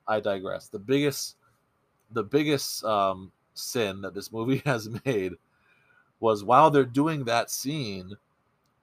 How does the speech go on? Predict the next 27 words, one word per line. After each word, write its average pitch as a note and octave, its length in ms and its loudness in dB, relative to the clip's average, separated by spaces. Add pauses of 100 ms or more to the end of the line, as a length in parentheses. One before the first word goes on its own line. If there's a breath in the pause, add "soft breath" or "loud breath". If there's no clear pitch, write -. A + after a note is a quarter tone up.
(160)
they're A2+ 160 0
looking C3+ 400 0
in, A#2 200 -10
the A2 100 -6
witches C3+ 340 -2
are G#2 100 2
looking A#2+ 320 -6
into A2 180 -14
people's A2 360 -8
houses A2 420 2
trying G#2+ 260 -2
to G2+ 80 -8
find G#2 420 -2
the F#2 100 -8
mayor. G2 480 -4 (1160)
And A#2+ 600 -4 (840)
one D3 240 6
house C#3+ 360 2
they A#2 140 -4
look C3 240 -2
at, A2 120 -6
they A2 100 -2
pass A#2+ 280 2
by A#2 300 6
or G2 160 0
look A2 160 -6
into, G2 480 -8